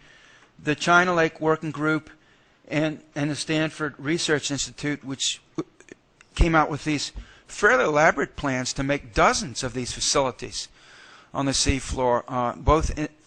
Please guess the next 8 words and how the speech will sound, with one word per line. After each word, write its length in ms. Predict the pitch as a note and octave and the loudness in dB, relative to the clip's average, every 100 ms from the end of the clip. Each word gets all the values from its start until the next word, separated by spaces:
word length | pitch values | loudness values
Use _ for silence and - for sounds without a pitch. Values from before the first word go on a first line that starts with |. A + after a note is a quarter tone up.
| - _ | -14 _
in 160 | C3+ C#3 | -2 0
mid-ocean 560 | D3+ D3 D#3+ - E3 - | 4 6 4 2 -4 -4
and 120 | D3 | 0
on 100 | D#3 | 2
the 60 | D3+ | 0
continental 380 | - D#3 D3+ C#3 | 0 -2 -2 -6
shelves. 520 | - D#3+ D3+ A2+ - - _ _ _ _ _ _ - - - _ - - - - _ | -4 0 0 -2 -10 -14 _ _ _ _ _ _ -14 -14 -16 _ -16 -16 -20 -20 _
And 340 | F#3 G3 G3 | 4 6 4